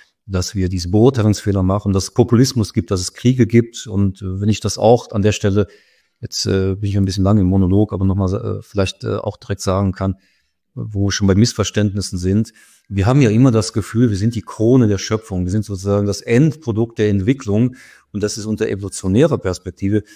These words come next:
also vollkommen unsinnig. Also der Homo erectus hat, glaube ich, so zwei Millionen Jahre gelebt. Wir sind jetzt mal schlappe siebzigtausend Jahre unterwegs. Wir haben von dem Marathonlauf,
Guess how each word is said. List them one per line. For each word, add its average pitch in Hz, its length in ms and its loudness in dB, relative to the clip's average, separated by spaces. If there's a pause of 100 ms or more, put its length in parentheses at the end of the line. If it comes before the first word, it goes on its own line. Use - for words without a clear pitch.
(160)
also 92 160 -12
vollkommen 107 580 -2
unsinnig. 110 800 0 (220)
Also 95 140 -6
der 101 120 2
Homo 120 240 2
erectus 127 400 -4
hat, 107 120 -8
glaube 107 260 0
ich, 98 80 -8
so - 160 -10
zwei 107 280 -4
Millionen 104 380 2
Jahre 117 280 -2
gelebt. 95 420 -4 (240)
Wir 98 100 -6
sind 131 160 4
jetzt - 160 0
mal 110 320 2 (120)
schlappe 131 400 -2
siebzigtausend 104 760 -2
Jahre 113 220 0
unterwegs. 101 520 -2 (360)
Wir 98 160 2
haben 135 100 4
von 131 140 0
dem 101 100 4
Marathonlauf, 117 640 0